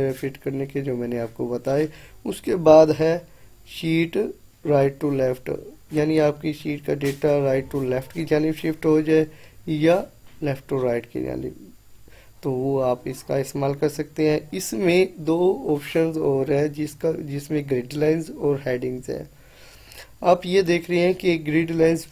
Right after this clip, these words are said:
वीओ है और heading भी वीओ है, यानी heading ये जो आपकी रो का एक numbers और कॉलम का एक numbers होता है, जो आपकी श-,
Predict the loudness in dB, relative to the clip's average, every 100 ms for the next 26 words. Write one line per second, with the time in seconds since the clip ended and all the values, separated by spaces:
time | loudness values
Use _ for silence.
0 | -10 -6 0 2 2 0 -4 -12 -20 -20
1 | _ -20 _ 2 4 4 0 0 -4 -2
2 | -4 -2 -4 -2 -2 -6 -14 -20 -20 -16
3 | -2 0 2 0 0 2 0 -2 -2 -2
4 | 0 2 2 0 -2 0 2 2 2 2
5 | 4 2 0 -2 0 0 0 0 -12 -6
6 | -2 0 0 0 0 -2 -4 -10 -20 -4
7 | -2 0 -2 -2 -2 -2 -4 -4 -4 -2
8 | -2 -2 -2 0 0 0 -2 -6 -12 -12